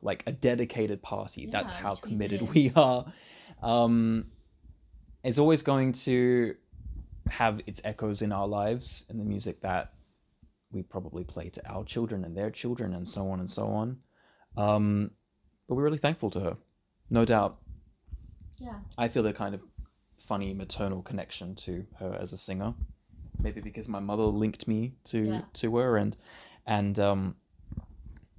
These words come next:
Speaker 1: yeah, it's quite a, quite a beautiful thing.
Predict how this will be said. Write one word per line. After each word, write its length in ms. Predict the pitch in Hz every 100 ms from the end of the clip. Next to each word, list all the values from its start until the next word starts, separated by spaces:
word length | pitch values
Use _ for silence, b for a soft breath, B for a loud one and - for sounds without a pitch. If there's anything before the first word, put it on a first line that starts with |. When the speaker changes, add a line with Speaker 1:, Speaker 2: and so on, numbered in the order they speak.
| - - _ _
Speaker 1:
yeah, 340 | - 147 123 98 - _ _ _ _ _
it's 80 | -
quite 180 | - 143
a, 40 |
quite 260 | - 143 135
a 40 |
beautiful 360 | 143 135 127 123
thing. 300 | 127 110